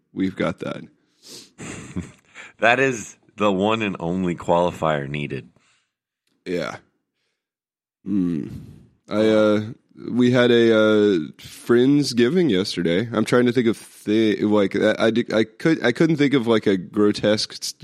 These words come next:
Speaker 1: Chicago food that I've had lately, but I did have a, a fairly large spread of food yesterday.
Speaker 2: You can order pizza with mayo on it, apparently.
Speaker 1: Oh, yeah.
Speaker 2: Whatever
Speaker 1: No, I
Speaker 2: is
Speaker 1: mean,
Speaker 2: wrong with
Speaker 1: yes.
Speaker 2: that.
Speaker 1: I just, I, I mean,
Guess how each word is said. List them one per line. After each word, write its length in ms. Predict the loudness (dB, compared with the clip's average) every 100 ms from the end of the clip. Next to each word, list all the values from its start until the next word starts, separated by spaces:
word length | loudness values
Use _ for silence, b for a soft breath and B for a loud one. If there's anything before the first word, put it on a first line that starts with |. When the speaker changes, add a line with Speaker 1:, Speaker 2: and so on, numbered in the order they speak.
| -6
Speaker 1:
Chicago 520 | -4 0 2 4 2
food 360 | 2 0 2 2
that 120 | 0
I've 120 | 2
had 240 | 0 0
lately, 380 | 0 2 2 0 b b b b -4
but 100 | -2
I 80 |
did 200 | 0 0
have 280 | 2 0 0
a, 280 | -2 -2 -2 -6 -16
a 60 | -18 _
fairly 380 | _ -6 0 2
large 340 | 2 0 -2 -8
spread 360 | -4 -2 0
of 100 | -4
food 460 | -4 -2 -2 -2 -12 _ _ _ -8
yesterday. 580 | -8 -8 -8 -6 -8 _ _ -20 B B B B -6
Speaker 2:
You 160 | -4
can 160 | -2 -2
order 280 | -2 -2 -2
pizza 440 | -6 -10 -6 -4
with 120 | -4
mayo 440 | -2 0 2 2 0
on 160 | -4 -6
it, 160 | -12
apparently. 540 | -14 -16 -16 -16 -10 -4
Speaker 1:
Oh, 160 | 0
yeah. 320 | 0 0 -4
Speaker 2:
Whatever 260 | -6 -6 -4
Speaker 1:
No, 40 | -2
I 100 | 0
Speaker 2:
is 60 |
Speaker 1:
mean, 100 | 0 0
Speaker 2:
wrong 100 | 0
with 260 | -2 -4
Speaker 1:
yes. 0 |
Speaker 2:
that. 220 | -6 -8 -10 -10
Speaker 1:
I 160 | -6 -2
just, 340 | -4 -6 -8
I, 180 | -6 -6 -6
I 60 | -4
mean, 300 | -2 -4